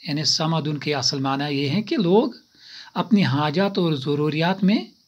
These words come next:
जिसकी तरफ रुजू करे, और जो बड़ाई और सरदारी में ऐसा हो कि उससे कोई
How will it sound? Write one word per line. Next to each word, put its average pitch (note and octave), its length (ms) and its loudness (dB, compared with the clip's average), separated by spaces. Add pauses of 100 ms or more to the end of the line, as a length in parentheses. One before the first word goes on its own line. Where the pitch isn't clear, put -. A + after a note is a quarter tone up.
(680)
जिसकी D#3+ 280 -2
तरफ A#3+ 280 -2
रुजू G3 280 4
करे, B2+ 340 -2 (540)
और G3 140 4
जो F#3 160 8
बड़ाई E3+ 540 4
और F3 280 -2
सरदारी D#3 640 2
में F3 280 2 (100)
ऐसा E3 320 0
हो F3 240 2
कि G3+ 180 0
उससे F#3 480 -2
कोई D#3+ 400 -2